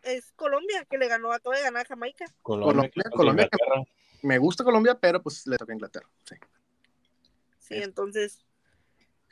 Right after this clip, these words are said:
Speaker 1: sí, queda, ya buen, va a ser buenazo los cuartos de final y, y no se lo pierdan. La mayoría de los juegos son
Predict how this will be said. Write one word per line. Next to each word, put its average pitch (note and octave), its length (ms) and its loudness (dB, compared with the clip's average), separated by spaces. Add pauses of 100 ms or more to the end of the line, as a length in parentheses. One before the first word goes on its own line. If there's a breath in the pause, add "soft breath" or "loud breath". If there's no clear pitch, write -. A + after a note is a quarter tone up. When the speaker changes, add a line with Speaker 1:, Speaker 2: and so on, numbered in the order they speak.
Speaker 1:
sí, G3+ 380 -4 (520)
queda, D4 340 8
ya E4+ 420 2 (120)
buen, D#4 240 -6 (180)
va C#4+ 80 -6
a C#4+ 60 -8
ser D#4+ 200 -8 (220)
buenazo C4+ 480 -4
los B3+ 180 -10
cuartos B3 320 -8
de C#4 120 -4
final A#3 440 -4
y, A#3 240 -14
y G#3 260 -14
no A3 120 -4
se B3+ 100 2
lo - 120 4
pierdan. C#4+ 360 2
La D4+ 120 -2
mayoría D4 340 2
de F4+ 80 4
los F#4 140 -8
juegos D4+ 320 -2
son D4 240 -4